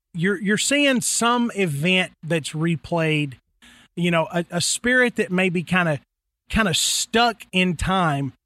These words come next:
you know, and, and they're doing the same motions. You know, again, that was why we talked about, you know, a ghost may, you know, pass through a wall because when they were alive, there was no wall there.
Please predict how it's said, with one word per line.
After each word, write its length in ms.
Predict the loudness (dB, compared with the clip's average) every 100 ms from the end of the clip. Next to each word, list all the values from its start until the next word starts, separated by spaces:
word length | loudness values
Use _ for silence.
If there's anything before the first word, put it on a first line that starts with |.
| _ _ -6
you 100 | 0
know, 160 | 0 2
and, 180 | 0 0
and 200 | 0 2
they're 140 | 2
doing 400 | 0 0 0 2
the 80 | 2
same 360 | 2 2 2 2
motions. 800 | 2 2 2 0 0 -2 -4 -10 _ -20 -2
You 80 | 2
know, 120 | 2
again, 360 | 2 2 2 4
that 180 | 2
was 140 | 2 2
why 140 | 2
we 80 | 2
talked 200 | 2 0
about, 180 | 0 0
you 120 | 0 2
know, 120 | 2
a 60 | 0
ghost 400 | 2 2 2 2
may, 220 | 2 0 -2
you 100 | -2
know, 100 | 0 0
pass 360 | 0 2 2 0
through 220 | 0 2
a 40 | 2
wall 440 | 4 4 4 2
because 560 | -2 0 2 2 -2 -10 _ -20 -4
when 180 | 0 2
they 140 | 4 4
were 140 | 4
alive, 640 | 4 4 6 4 2 -2
there 140 | 0 4
was 160 | 4
no 140 | 4 4
wall 380 | 6 4 4 2
there. 280 | -2 -6